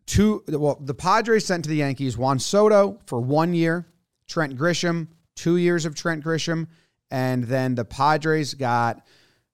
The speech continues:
Michael King, two years for Michael King, um, Drew Thorpe.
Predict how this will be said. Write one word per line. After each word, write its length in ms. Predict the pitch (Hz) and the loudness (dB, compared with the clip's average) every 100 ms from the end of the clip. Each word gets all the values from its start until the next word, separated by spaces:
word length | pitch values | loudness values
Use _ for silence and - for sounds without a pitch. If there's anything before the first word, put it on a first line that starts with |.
| _ | _
Michael 420 | 131 160 185 190 | 0 2 4 2
King, 520 | 143 175 170 196 185 - | 2 2 4 2 -2 -6
two 160 | - 156 | 0 2
years 360 | 156 151 135 | 4 2 -2
for 180 | - 139 | -6 -4
Michael 260 | 139 139 123 | -2 -2 -6
King, 460 | 156 143 139 131 - _ _ _ - | -2 0 0 -4 -10 _ _ _ -6
um, 460 | 110 101 98 90 127 | -2 -2 -2 -6 -8
Drew 300 | 113 175 175 | 2 2 2
Thorpe. 600 | - - 175 180 - | -2 2 4 4 0